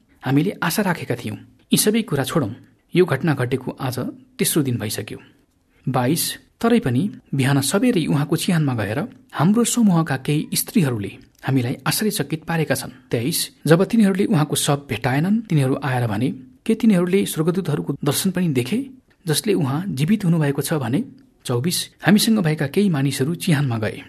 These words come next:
र स्त्रीहरूले भने जस्तै भेट्टाए,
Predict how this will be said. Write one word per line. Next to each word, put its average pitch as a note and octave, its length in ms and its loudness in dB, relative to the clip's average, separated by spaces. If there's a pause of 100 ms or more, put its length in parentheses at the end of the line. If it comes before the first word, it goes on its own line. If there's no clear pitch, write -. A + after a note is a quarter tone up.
र A#2+ 240 0 (320)
स्त्रीहरूले D3 600 0 (280)
भने C#3 180 2
जस्तै B2 300 -2
भेट्टाए, B2+ 460 -6